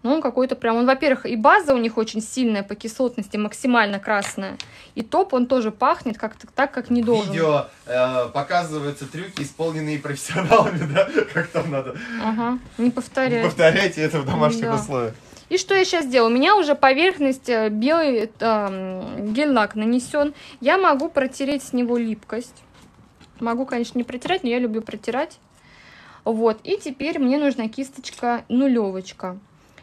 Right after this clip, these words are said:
Speaker 1: И я щас буду по кругу, да, делать у одуванчика такие, м, ну, как бы цвета.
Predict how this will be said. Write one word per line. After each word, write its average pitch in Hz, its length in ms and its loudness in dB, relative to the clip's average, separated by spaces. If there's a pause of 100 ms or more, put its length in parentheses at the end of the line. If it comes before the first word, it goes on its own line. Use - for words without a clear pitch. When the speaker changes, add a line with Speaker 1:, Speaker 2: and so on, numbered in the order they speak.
Speaker 1:
И 349 60 -6
я 440 140 2
щас 302 200 2
буду 302 200 0
по 277 200 6
кругу, 359 440 2
да, 277 220 0
делать 269 380 0
у 233 40 0
одуванчика 220 640 -2
такие, 233 520 -4
м, 208 720 -8
ну, 240 60 0
как 208 180 -4
бы 196 100 -10
цвета. 277 500 -8